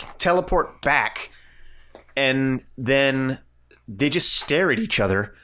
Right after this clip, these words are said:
as the camera, like, did they sit down and eat? Is that what the plan was? I don't even think that they were eating. They just sat at a table looking at each other, and the camera zoomed out so freaking slow.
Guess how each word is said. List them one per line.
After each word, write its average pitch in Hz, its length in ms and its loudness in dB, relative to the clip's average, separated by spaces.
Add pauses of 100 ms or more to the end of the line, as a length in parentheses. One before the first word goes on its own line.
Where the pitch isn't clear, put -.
(300)
as 127 200 2
the 123 100 0
camera, 156 800 0 (120)
like, 120 200 -2
did 143 120 -2
they 185 100 2
sit - 180 0
down 214 180 0
and 139 200 -2
eat? - 460 -2
Is 160 160 0
that 175 160 2
what 226 140 0
the 226 80 -2
plan 226 360 -2
was? 233 420 0 (240)
I 175 120 0
don't 247 140 2
even 220 180 0
think 208 140 -2
that 202 100 -2
they 196 80 0
were 170 100 0
eating. 139 280 -2
They 123 80 0
just 185 200 0
sat 196 200 2
at 202 80 0
a 180 60 -2
table 156 360 0
looking 143 300 -2
at 104 80 0
each 107 160 -2
other, 104 240 -2 (320)
and 143 120 0
the 147 60 -2
camera 175 400 -4
zoomed 151 380 -2
out 117 300 -2 (260)
so 135 680 2 (140)
freaking 117 680 -2 (100)
slow. 101 640 -2